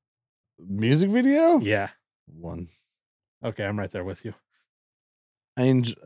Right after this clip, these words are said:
Speaker 1: the only, I mean, yeah, if they just kept it as, like, a band performance, it'd been probably the three.
Speaker 2: Okay, and let me ask you
Speaker 1: Or
Speaker 2: this,
Speaker 1: four.
Speaker 2: and I, and I'm expecting probably,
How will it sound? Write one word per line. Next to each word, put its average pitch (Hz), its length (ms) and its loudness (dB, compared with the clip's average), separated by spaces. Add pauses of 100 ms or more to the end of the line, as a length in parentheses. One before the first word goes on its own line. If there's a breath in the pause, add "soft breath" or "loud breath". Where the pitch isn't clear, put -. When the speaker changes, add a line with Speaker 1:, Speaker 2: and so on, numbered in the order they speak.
(460)
Speaker 1:
the 123 220 4
only, 139 360 0 (100)
I 101 60 -8
mean, 117 260 -2
yeah, 123 180 0
if 101 120 -6
they 113 140 0
just 120 280 -8
kept 123 240 -2
it 123 40 0
as, 107 200 0
like, 92 120 -6
a 95 60 -2
band 95 360 -2
performance, 117 560 -6
it'd 135 220 -14
been 143 220 -8
probably 143 760 -2 (140)
the 151 320 -2
three. 170 460 0 (840)
Speaker 2:
Okay, 135 200 2
and 127 80 2
let 127 100 0
me 143 100 2
ask 139 220 2
you 147 60 4
Speaker 1:
Or 120 40 -2
Speaker 2:
this, 107 320 0
Speaker 1:
four. - 80 -14 (260)
Speaker 2:
and 117 160 0
I, 113 100 0
and 120 160 0
I'm 107 240 0
expecting 110 480 -6
probably, 98 440 -4